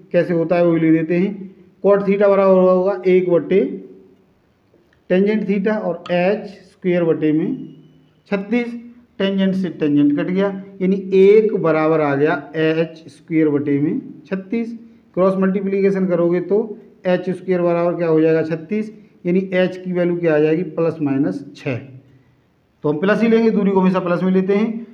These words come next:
तो यही proof करना था कि जो मीनार है उसकी ऊंचाई कितनी आ गई, छः। मीनार की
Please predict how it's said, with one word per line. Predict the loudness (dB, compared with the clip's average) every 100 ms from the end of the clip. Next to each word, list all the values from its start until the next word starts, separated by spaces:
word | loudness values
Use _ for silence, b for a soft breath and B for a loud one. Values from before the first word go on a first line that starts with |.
| B -4
तो | -4 -4 0
यही | 2 2
proof | 0 0
करना | 0 0 0
था | 0
कि | -2 -2
जो | 0
मीनार | 2 4 4 4
है | 2
उसकी | 0 -4
ऊंचाई | -4 -2 -2
कितनी | -2 0
आ | 0
गई, | -2
छः। | -4 -2 -2 -4 -16 -20 -20 _ _ _ _ _ _ _ _ _ _ _ _ _ _ _
मीनार | -4 0 2 2 2 2 -2 -6 -14 -20 _ _ _ _ _ _ _ _ _ _ -6
की | -2 -2 -2 -8